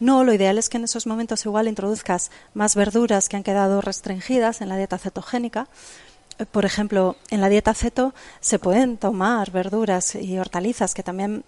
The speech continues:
es algo que la gente piensa que no se puede hacer y por tanto no va a tener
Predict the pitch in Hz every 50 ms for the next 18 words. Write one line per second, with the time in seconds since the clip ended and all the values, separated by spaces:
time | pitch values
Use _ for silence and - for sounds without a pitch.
0 | _ - 220 220 - 220 220 220 220 220 202 196 196 - 220 202 208 - 214 214
1 | - 208 202 208 190 196 202 208 208 - 208 190 - 208 202 190 185 190 - -
2 | 247 247 247 233 226 202 202 - 202 202 196 202 196 196 202 196 196 190 - -
3 | 185 190 196 196 196 196 185 190